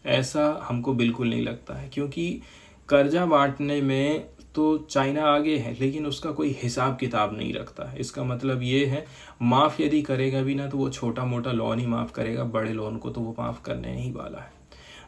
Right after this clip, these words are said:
दो हज़ार से लेकर के दो हज़ार बाईस तक एक सौ सत्तर बिलियन डॉलर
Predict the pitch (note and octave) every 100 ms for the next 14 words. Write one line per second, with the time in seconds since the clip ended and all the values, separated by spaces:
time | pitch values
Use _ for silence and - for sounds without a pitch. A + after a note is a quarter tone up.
0 | A#2 C3+ D#3 D#3+ E3+ E3+ E3+ D3 D3 D3
1 | D3 C3 C3+ C3+ C3+ A#2+ B2 C3 C3 C#3+
2 | C3+ A#2+ - - C3 - C#3 - F3 C#3+
3 | B2+ B2 C3 C3+ C3+ C3 A#2+ A#2 A#2 A#2+
4 | B2+ B2+ B2+